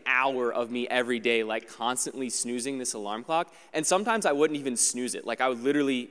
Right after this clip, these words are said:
it was two feet from my face and I would sleep through it. And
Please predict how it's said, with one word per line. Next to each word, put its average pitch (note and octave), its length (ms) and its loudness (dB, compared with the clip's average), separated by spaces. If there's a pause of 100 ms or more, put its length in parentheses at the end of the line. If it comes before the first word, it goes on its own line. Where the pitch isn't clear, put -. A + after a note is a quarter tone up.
it C#3+ 80 4
was C3 160 2
two F3 220 -6
feet - 180 -10
from C#3+ 120 -6
my B2 120 -4
face A2+ 300 -2
and G2 100 -8
I G2 40 -6
would F#2+ 100 -10
sleep - 320 -6
through G2+ 160 -6
it. - 120 -10 (400)
And A#2 300 -2